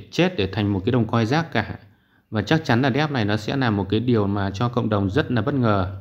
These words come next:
Và có thể nó sẽ bứt phá, nó sẽ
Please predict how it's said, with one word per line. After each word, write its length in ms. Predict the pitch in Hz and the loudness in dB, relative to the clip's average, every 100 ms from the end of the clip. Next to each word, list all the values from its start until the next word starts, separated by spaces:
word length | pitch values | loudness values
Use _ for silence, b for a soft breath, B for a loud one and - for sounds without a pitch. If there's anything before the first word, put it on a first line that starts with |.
| - - - _ _ _ b b | -16 -20 -20 _ _ _ b b
Và 240 | - 104 101 | -6 0 0
có 160 | 104 | 2
thể 200 | 110 143 | 2 2
nó 120 | 98 104 | 0 0
sẽ 160 | 113 | -2
bứt 200 | 113 160 | 0 -2
phá, 240 | - 107 104 | 0 0 2
nó 120 | 120 | 0
sẽ 220 | 135 151 | -2 -6